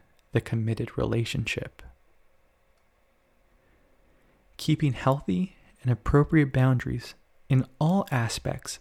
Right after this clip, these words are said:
of a committed relationship, in communication, sex, me time, we time, will keep us out of resentment.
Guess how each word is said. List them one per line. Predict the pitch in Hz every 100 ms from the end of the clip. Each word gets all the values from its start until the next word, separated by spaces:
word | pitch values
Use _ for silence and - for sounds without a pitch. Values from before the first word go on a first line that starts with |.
| _
of | 131 -
a |
committed | - 123 120 117 -
relationship, | 120 113 - 113 - - - - _ _ _ _ _ _ _ _ _ _ -
in | 113
communication, | - 117 117 110 - 120 - 165 175 - _ _ _ _ _ _ _ _ _ -
sex, | - - 131 156 - - - - _ _ _ _ _ _ _ _
me | 120 117 147
time, | - 160 156 160 156 _ _ _ _ _ _ _
we | 123 127
time, | 143 - 151 151 160 - _ _ _ - _ - - _ _ _ _
will | 151 131
keep | - 160 160
us | 175 160 - - _ _
out | 120 135
of | 127 -
resentment. | 117 - 120 - 120